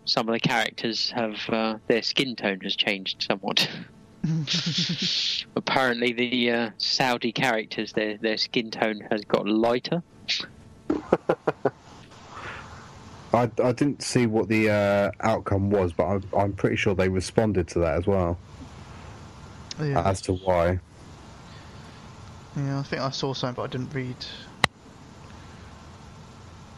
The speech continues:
Speaker 3: what it was. Uh... Oh, going way back now.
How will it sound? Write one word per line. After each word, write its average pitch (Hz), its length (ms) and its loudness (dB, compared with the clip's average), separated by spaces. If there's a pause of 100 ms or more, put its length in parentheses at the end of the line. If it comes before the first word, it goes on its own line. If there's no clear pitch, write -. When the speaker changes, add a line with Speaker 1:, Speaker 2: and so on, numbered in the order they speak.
(1300)
Speaker 3:
what 131 160 -6
it - 60 -14
was. 139 380 -8
Uh... 147 520 -4 (1500)
Oh, 131 180 -4
going 127 240 -4
way 147 220 -4
back 131 240 -10
now. 135 280 -4